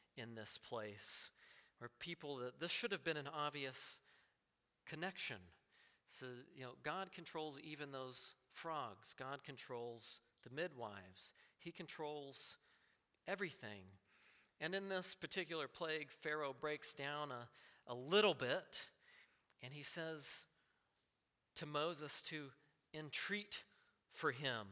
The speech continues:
This is in verse eight. Then Pharaoh called for Moses and Aaron, said, "Entreat Yahweh that he may cause the frogs to depart from me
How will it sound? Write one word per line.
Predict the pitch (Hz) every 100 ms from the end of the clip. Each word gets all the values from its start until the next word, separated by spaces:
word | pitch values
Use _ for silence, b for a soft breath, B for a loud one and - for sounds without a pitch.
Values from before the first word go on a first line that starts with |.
| 101 - -
This | 135
is | 151
in | 139
verse | 127 143 - -
eight. | 151 127 - - - B B -
Then | 151 151 139 B B
Pharaoh | - 156 151 139
called | - 151 147
for | - 131
Moses | 127 131 143 135 -
and | 127
Aaron, | 139 139
said, | - 135
"Entreat | - 170 - 233 247
Yahweh | 175 180 208 185 156
that | 143
he | 147
may | 190 180
cause | - 165 175 165
the | 147
frogs | - 147 156 156 143 - - B B B
to | - 147 139
depart | 131 - 175 196
from | - 139
me | 131 131 127